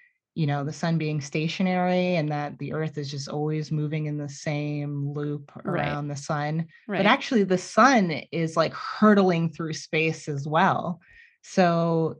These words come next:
Speaker 1: the, if you track, like, the movement of the planets moving around the sun from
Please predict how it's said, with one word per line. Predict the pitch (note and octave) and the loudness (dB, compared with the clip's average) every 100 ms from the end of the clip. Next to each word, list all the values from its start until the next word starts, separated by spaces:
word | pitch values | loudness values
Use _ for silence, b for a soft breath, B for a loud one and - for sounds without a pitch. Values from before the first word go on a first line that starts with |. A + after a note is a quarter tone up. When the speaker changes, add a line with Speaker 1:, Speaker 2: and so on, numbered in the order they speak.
| - | -4
Speaker 1:
the, | E3+ E3+ D#3+ - | 0 0 0 -4
if | - - | -6 -2
you | F#3 | -2
track, | F3+ - F3 F#3+ G#3+ | -4 0 4 4 2
like, | F3 D3 C#3+ | -2 -2 -2
the | D#3 | -2
movement | D#3+ E3 D#3 C#3 - | 0 0 0 -4 -6
of | D3+ | -6
the | C#3 | -6
planets | C#3+ E3+ E3+ F#3+ D3 - - | -6 0 2 2 0 -4 -6
moving | D#3 D#3 D#3 | -4 -2 -2
around | D3 C#3+ C#3+ C#3+ C#3 | -2 -4 -4 -4 -4
the | C#3 | -2
sun | - A3+ G#3+ G3 | 2 4 4 2
from | D#3+ D#3 D3+ D3 | -2 -2 -4 -6